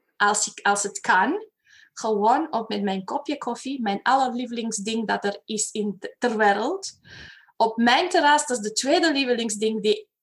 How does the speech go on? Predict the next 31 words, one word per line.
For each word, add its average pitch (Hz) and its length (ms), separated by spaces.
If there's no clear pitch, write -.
bestaat 214 580
ter 220 160
wereld, 214 640
naakt 311 760
een 240 220
momentje 247 680
met 240 240
mijn 214 240
lichaam 277 600
te - 100
hebben 220 420
en 220 200
te 208 120
zeggen, 202 340
"Oké, 196 380
cool." - 280
En 220 180
het 220 200
is, 226 260
hoeveel 247 340
momenten 226 480
hebben 202 260
wij 208 180
dat 202 160
wij 196 140
in 196 100
de, 196 240
in 196 160
het 180 140
hoofd 220 480
doorbrengen? 269 1300